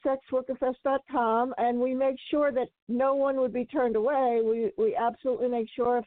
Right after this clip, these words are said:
any need for scholarship tickets, if you want scholarship, guest passes, we love to support you with that. So you do need to go to the website and all,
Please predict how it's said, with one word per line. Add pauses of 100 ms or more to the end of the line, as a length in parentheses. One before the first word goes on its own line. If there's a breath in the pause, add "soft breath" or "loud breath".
any
need
for (100)
scholarship
tickets, (680 loud breath)
if
you
want (100)
scholarship, (120)
guest (100)
passes, (500 loud breath)
we
love (140)
to
support
you
with
that. (120)
So
you
do
need
to
go
to
the
website
and
all,